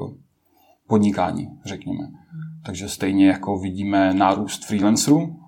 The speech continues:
a volnonožců, tak, a, uvidíme méně těch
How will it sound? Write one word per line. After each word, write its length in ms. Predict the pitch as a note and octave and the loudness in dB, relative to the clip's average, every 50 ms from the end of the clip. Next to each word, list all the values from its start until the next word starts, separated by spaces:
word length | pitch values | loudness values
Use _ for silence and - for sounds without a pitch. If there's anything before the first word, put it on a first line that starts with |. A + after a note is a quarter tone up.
| _ _ - | _ _ -10
a 80 | F#2 | -8
volnonožců, 960 | F#2 F#2+ F#2+ F#2+ F#2+ F#2+ G2+ G#2+ A2 G#2+ - - - - C3 A#2+ - - - - _ _ _ | -6 -6 -4 -2 0 0 2 2 0 0 -2 -6 -6 -6 -6 -6 -6 -8 -12 -18 _ _ _
tak, 300 | F#2+ F2+ - - - - - - - G#2 | -4 -4 -4 -8 -12 -14 -14 -10 -6 -4
a, 280 | G#2 G2+ G2 G2 F#2+ - - | -4 -2 -2 -4 -4 -6 -6
uvidíme 580 | - G2+ F#2+ G2+ F#2 F#2+ F#2+ F#2 F#2+ F#2 F#2 F#2 F#2 - - - - - - - C#2+ - - - F2+ F#2 F#2+ G2 G2+ | -8 -8 -6 -6 -4 -4 -2 -2 0 -2 -2 -4 -8 -12 -16 -18 -18 -14 -12 -10 -8 -8 -8 -6 -6 -6 -4 -2 -2
méně 520 | G2 G2 F#2+ F#2 F#2+ F#2+ F#2+ F#2 F#2 F#2 - | 0 0 0 0 0 0 0 0 -4 -8 -10
těch 180 | - G2+ F#2+ | -10 -12 -10